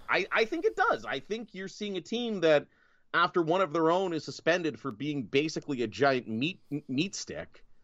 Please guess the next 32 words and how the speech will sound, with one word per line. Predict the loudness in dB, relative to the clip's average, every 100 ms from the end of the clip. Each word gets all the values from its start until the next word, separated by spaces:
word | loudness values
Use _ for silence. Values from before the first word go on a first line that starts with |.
| -20 -20 -20 -20 -2
a | 0
guy | 4 4 4 2
who's | -2
supposed | -4 -4 -4
to |
be | -2
a | -2
leader | -2 -4 2 4 4
on | 2 0
this | -6 -10
team | -8 -4 -2 -4 -6 -8 -14 _ -2
is | 0 4
out | 4
there | 4 2
the | 0
very | 2 2 2
next | -2 -4 -6 -8
week | -6 -6 -6
in | -6
pregame | -4 -2 2 0 2
warm-ups, | 2 2 0 -4
a | -8
spot | 0 2 2
that | -2 -6
you | -4
know | 0 0
you | -2
can't | -12 -6 -6 -4
go | -2 0
after | 0 0 -4
another | -4 -4
guy, | -2 -2